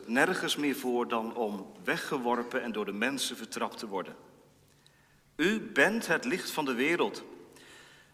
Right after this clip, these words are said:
Een stad die boven op een berg ligt, kan niet verborgen zijn.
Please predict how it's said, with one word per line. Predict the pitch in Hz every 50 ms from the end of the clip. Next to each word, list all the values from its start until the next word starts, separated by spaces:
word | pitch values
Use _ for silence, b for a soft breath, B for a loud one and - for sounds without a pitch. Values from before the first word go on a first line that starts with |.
| B B B _
Een | - -
stad | - - - 196 196 196
die | 185 160
boven | 131 165 196 220 208 - 190
op | 180
een | 170 147 139
berg | 117 147 170 196 175 -
ligt, | 135 120 143 147 - -
kan | - - 147 139 135
niet | 131 135 131 -
verborgen | - - 143 135 151 156 170 156 151 143
zijn. | 131 135 110 90 85